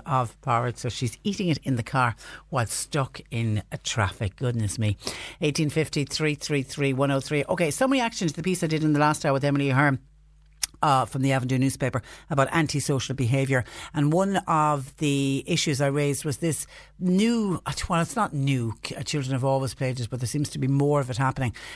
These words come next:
This idea of children playing chicken where they run out, you know, they'll see a car coming and they run to see can they get to the other side and who can get closest to the car without getting hit. Really stupid, really dangerous and extremely frightening,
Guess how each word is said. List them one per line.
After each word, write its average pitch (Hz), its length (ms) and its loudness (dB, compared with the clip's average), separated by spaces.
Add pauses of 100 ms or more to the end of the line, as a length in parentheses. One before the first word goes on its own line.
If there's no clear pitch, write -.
(120)
This 147 200 0
idea 143 260 2
of 131 80 -4
children 147 360 0
playing 143 240 0
chicken 180 380 0
where 156 80 0
they 143 100 2
run 147 240 2
out, 147 440 0
you 143 180 0
know, 139 100 2
they'll 139 120 0
see 160 180 -2
a 143 80 0
car 143 240 0
coming 139 320 0 (240)
and 135 100 0
they 135 60 2
run 139 200 0
to - 80 -2
see 139 160 -2
can 135 140 -2
they 131 100 0
get 131 200 -2
to - 260 -6
the 127 120 0
other 123 160 0
side 127 380 0
and 120 80 -2
who 131 60 2
can 135 140 -2
get 123 120 0
closest 139 540 -2
to 127 60 -4
the 120 100 -4
car 127 260 4 (260)
without 131 240 0
getting 127 240 -2
hit. 117 280 0 (220)
Really 202 300 0
stupid, 139 520 -4
really 170 300 0
dangerous 131 380 0 (360)
and 196 200 0
extremely 214 1080 0
frightening, 127 560 0